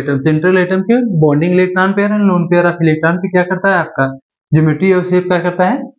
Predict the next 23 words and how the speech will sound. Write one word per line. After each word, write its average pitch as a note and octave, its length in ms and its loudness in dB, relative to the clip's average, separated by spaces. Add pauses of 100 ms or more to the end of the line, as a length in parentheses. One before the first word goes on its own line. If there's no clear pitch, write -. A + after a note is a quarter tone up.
(160)
निर्भर D#3 320 2
रहता C3 320 0
है। C3+ 120 -2 (400)
Which B3 180 2
arrange F#3 400 0
themselves, D#3 600 0
जो G3 140 2
अपने G3 280 0
क्या G#3+ 280 0
करते G#3 240 -4
हैं, A#3+ 80 0
अरेंज F3 400 -2
करते G3 240 0
हैं B3 300 -2 (320)
in A#3 160 4
such A3 280 -2
way A#3 180 2
that G3+ 340 0
there F#3+ 320 4
is F#3+ 120 -2
a B3 80 2
maximum E3 440 0
repulsion। C#3 540 0